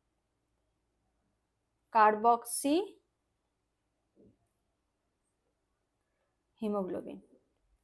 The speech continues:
ঠিক আছে, নেক্সট, কোশ্চেন নাম্বার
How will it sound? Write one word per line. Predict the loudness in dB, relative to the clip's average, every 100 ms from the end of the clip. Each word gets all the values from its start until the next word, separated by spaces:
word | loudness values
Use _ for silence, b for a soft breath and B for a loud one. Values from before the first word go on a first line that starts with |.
| _ -2
ঠিক | 0
আছে, | 0 -2 -10 _ _ _ _ _ _ _ _ 4
নেক্সট, | 4 4 -2 -16 _ _ _ _ _ _ 4
কোশ্চেন | 6 8 10
নাম্বার | 10